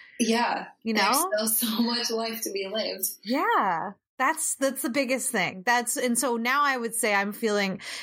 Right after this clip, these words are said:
Speaker 2: for my third trimester too, I feel amazing. Like, I feel really good. Um,
Speaker 1: Great.
Speaker 2: I'm so
Speaker 1: That's so
Speaker 2: grateful.
Speaker 1: exciting.
Speaker 2: Yeah.
Speaker 1: <laughs> Yay.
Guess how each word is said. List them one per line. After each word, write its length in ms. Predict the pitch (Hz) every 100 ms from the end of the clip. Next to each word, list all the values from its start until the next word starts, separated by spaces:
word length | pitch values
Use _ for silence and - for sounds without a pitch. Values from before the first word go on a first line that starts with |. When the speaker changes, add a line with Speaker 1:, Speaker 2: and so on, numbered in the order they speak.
| -
Speaker 2:
for 180 | - 330
my 180 | 311 269
third 300 | 277 262 226
trimester 600 | 226 220 214 202 202 185
too, 200 | 233 202
I 140 | 185
feel 220 | 185 185
amazing. 580 | 175 175 180 175 - 202 202
Like, 120 | 190
I 120 | 190
feel 240 | 190 175
really 380 | 170 180 170 165
good. 340 | 156 117 - 185 - - _ _ _ -
Um, 260 | 165 165
Speaker 1:
Great. 120 | - -
Speaker 2:
I'm 120 | 202
so 220 | - 220
Speaker 1:
That's 60 | 196
so 0 |
Speaker 2:
grateful. 380 | 180 240 - 190
Speaker 1:
exciting. 400 | - - 208 220
Speaker 2:
Yeah. 500 | 208 196 190 185 254
Speaker 1:
<laughs> 160 | 294 -
Yay. 160 | -